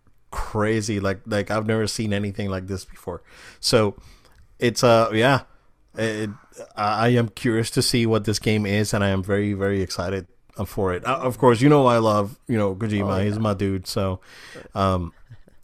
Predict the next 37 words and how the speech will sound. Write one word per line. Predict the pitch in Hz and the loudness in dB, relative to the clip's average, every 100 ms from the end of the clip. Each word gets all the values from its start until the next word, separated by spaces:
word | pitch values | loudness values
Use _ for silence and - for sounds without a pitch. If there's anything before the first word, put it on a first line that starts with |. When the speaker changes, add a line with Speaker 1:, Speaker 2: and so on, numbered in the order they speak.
| - | -4
Speaker 1:
I, | |
I, | 123 107 120 117 | -2 0 0 0
I, | 120 | -2
again, | 117 117 123 - | 0 0 -2 -4
I, | 113 | -6
I'm, | 107 123 - _ | -4 -6 -8 _
I'm | - 117 | -2 0
just, | 110 98 - _ _ _ _ _ _ _ _ _ _ _ - | 0 -2 -4 _ _ _ _ _ _ _ _ _ _ _ -6
I | 127 | -4
can't | 107 - - 135 101 | -4 -8 -4 -4 -2
wait | 101 90 - - | -4 -4 -10 -20
for | - 104 | -8 -4
that. | 90 87 101 - | -2 -4 -6 0
But, | 101 92 92 | 2 2 0
uh, | 101 | -2
you | 104 107 | 2 2
know | 113 | 4
what? | 113 101 | 4 4
If | 95 | 2
I | 107 | 2
have | 98 113 | 0 2
to | 117 | 2
wait | 110 | 4
another | 113 113 110 | 2 0 0
year, | 107 110 120 127 - - - - - _ - - | 0 2 0 0 -8 -20 -20 -20 -20 _ -20 -14
and | 110 98 | -6 -2
if | 95 | -2
the | 110 | 0
game's | 98 98 101 | 0 0 0
gonna | 104 | 0
be | 101 | 0
great, | 95 104 104 - _ - _ - | 2 2 2 -2 _ -20 _ -6
that, | 95 85 - | -4 -4 -8
then | 98 90 | -6 -6
so | 104 | -6
be | 95 90 | -6 -6
it. | 82 | -8